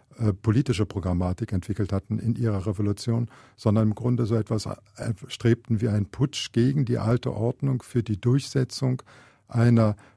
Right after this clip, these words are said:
politischen Ordnung, die nicht auf einer Programmatik beruht, sondern auf einer Art von Autonomie des Systems. Der Staat sollte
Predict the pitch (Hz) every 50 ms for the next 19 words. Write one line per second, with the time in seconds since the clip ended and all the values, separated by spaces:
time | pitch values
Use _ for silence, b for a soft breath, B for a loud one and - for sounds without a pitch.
0 | b b - 117 107 113 135 - 147 - - 139 127 127 131 135 - - 107 110
1 | 120 - - - 120 110 - - 120 110 117 120 - - 113 - 113 104 101 95
2 | - 104 - 104 92 92 98 117 123 - 104 - - - 101 95 107 107 - -
3 | 104 98 98 98 104 - 110 101 - - - 104 107 98 95 92 - 101 104 -
4 | - - - 95 92 92 b b b b b b b - 117 107 - - 110 107
5 | 104 101 104 117 120 120 104 - 107 - - 101 90 - - - 113 110 95 92
6 | 85 - - 104 95 - - - 104 104 110 104 - - 98 101 101 - - 107